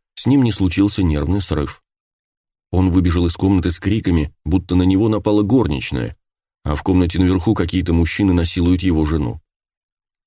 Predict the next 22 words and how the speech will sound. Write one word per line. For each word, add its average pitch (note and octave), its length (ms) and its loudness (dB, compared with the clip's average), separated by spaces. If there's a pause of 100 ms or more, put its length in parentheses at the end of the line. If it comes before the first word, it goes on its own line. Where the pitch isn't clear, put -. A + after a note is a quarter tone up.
(240)
Два F#2 220 2
дня G2+ 180 2
подряд G#2 500 0
вёл F2+ 300 2
себя F2+ 320 0
буйно, E2 580 0 (140)
но, E2+ 160 0
наконец, B2 400 0
успокоился F#2+ 640 0
благодаря F2+ 420 2
снотворному, D2 840 -2 (520)
после E2+ 280 0
чего F2 260 2
его E2+ 300 2 (140)
привезли F2+ 400 0
сюда. A1+ 340 -8 (840)
Данные D#2+ 400 0
о E2 180 -6
каких-либо D#2 520 -2
прежних D2+ 400 -4
болезнях A2+ 520 -2 (120)
отсутствуют. - 800 -8